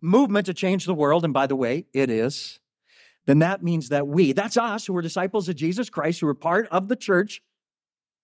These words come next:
have the power and the purpose to accomplish what God wants to get done. Do you catch that? What God wants to get done, and he's gonna use us for that. And so we must be people who look to the future and we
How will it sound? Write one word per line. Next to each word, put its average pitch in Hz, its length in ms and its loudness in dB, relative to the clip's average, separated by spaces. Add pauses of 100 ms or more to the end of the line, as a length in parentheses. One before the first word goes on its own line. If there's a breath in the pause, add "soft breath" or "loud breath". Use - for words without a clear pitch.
(400 soft breath)
have - 160 2
the 196 80 2
power 220 420 0
and 214 100 2
the 180 60 0
purpose 214 440 -4
to 170 120 -2
accomplish 190 480 -4
what 143 200 -8
God 165 340 -2 (140)
wants 131 320 -2
to 135 100 -10
get 113 320 -4
done. 110 280 -4 (200 loud breath)
Do 160 80 -2
you 156 40 0
catch 214 300 0
that? 214 260 0 (140 loud breath)
What 202 240 2
God 202 320 4
wants 143 360 -2
to 139 80 -8
get 120 300 -6
done, 113 280 -2
and 113 100 -8
he's 151 160 -4
gonna 151 180 0
use 143 300 -2
us - 180 -8
for 104 260 -16
that. - 260 -20 (1300)
And 127 100 -6
so 151 140 2
we 139 120 4
must 139 260 0
be 135 120 -2
people 139 400 -2
who 120 60 -2
look 143 200 0
to 175 80 -2
the 151 80 -2
future 147 440 -4 (240 loud breath)
and 147 180 2
we 135 220 -2